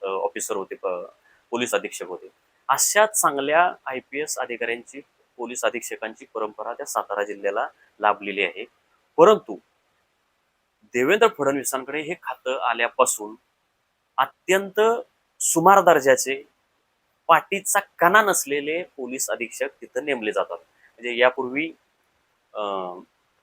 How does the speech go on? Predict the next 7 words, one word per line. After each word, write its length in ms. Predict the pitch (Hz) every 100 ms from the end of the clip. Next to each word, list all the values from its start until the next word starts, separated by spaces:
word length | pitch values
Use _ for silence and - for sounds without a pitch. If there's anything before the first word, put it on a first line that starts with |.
| _ _ _ _ _ _ 151
तेजस्वी 440 | 143 160 - 180
सा-, 260 | 175 165 127
तेजस्विनी 1160 | 143 135 131 143 - - 170 180 180 202 233 247 _ -
सातपुते, 640 | - - - 214 - -
हा, 360 | 104 - 117 98 -
तेज-, 380 | 117 110 - 117 -
हा, 100 | 104